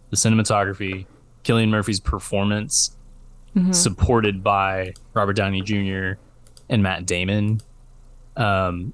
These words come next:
Speaker 1: and then I do wanna talk about the, <laughs> the female performances in the movie.
Speaker 2: Mm-hmm.
Speaker 1: Just l-, and then the three timelines kinda jumping in and around. It just, it, it blew me away.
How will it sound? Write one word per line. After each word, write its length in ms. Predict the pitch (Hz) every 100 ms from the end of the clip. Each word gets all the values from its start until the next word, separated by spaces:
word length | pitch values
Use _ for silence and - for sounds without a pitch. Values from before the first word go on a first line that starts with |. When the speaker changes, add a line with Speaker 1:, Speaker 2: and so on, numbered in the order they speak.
| -
Speaker 1:
and 100 | 98
then 80 | 92
I 120 | 98
do 140 | 95
wanna 140 | 87 85
talk 160 | 95 90
about 160 | 87
the, 180 | - 85 - - - - -
<laughs> 400 | - - - -
the 80 | 120
female 300 | 101 90 87
performances 500 | 95 95 92 101 92
in 60 |
the 80 | 92
movie. 320 | 90 92 92 - - - - -
Speaker 2:
Mm-hmm. 280 | 196 185 170 - - 123
Speaker 1:
Just 340 | 120 170 -
l-, 140 | 120 -
and 120 | 127
then 100 | 117 101
the 80 |
three 240 | 90 135 107
timelines 1000 | - 113 104 104 104 101 98 95 - - - -
kinda 200 | 117 95
jumping 420 | 98 95 101 98 - 113
in 100 | 101
and 140 | 95
around. 640 | 92 92 92 92 92 95 - - - - - - - - - - - - - - - - - - - - -
It 80 | 139
just, 300 | 120 120 -
it, 260 | 147 127 120
it 160 | 113
blew 220 | 104 98 95
me 120 | 92
away. 420 | 90 98 78 -